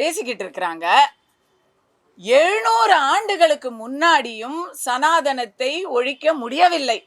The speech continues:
இன்றும் சனாதனத்தை ஒழிக்க போவதில்லை. ஆயிரம் வருடங்கள்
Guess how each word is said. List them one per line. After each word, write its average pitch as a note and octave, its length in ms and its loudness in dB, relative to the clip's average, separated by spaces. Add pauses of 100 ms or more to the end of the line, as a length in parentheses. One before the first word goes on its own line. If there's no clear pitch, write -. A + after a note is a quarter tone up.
(1080)
இன்றும் F4 560 0 (160)
சனாதனத்தை C4+ 680 0 (160)
ஒழிக்க B3+ 300 2 (100)
போவதில்லை. G#3+ 520 -2 (760)
ஆயிரம் A#4 580 6
வருடங்கள் F#4+ 500 6